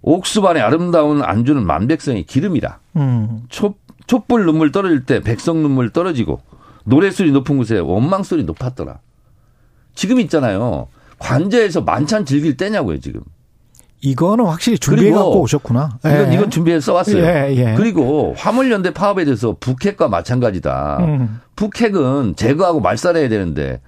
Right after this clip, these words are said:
Speaker 1: 자꾸 국민들이에요. 본인들이 싫어하든 미워하든 간에. 근데 어떻게 핵에 비유합니까?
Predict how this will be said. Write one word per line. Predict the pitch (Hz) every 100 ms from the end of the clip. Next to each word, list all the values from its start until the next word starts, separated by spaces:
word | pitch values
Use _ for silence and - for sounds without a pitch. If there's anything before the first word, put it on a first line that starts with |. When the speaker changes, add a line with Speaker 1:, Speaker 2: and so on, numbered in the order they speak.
| _ _ -
Speaker 1:
자꾸 | 175 220
국민들이에요. | - 170 247 240 175 120 170 104 64 - _ _ _ _ _ -
본인들이 | 190 226 202 190
싫어하든 | 240 233 190 156
미워하든 | 127 160 123 98
간에. | 76 64 - _ - -
근데 | 220
어떻게 | 175 135 147
핵에 | 214 247
비유합니까? | 196 123 78 71 - 139